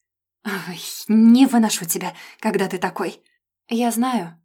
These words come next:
Он остался спокоен. «Но это даже неплохо. Разве ты до сих пор не поняла, что мы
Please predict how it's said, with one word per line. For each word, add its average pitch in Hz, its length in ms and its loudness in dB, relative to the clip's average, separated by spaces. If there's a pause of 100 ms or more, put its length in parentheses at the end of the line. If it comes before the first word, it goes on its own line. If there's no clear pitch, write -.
(560)
Он 208 160 -6
остался 196 480 -8
спокоен. 196 580 -10 (640)
«Но 214 220 2
это 262 340 0
даже 226 360 -2
неплохо. 208 640 -4 (840)
Разве 214 420 -2
ты 208 220 -4
до 196 100 0
сих 220 200 -4
пор 220 180 -4
не 214 140 -2
поняла, 214 380 -4
что 190 500 -4
мы 196 420 -2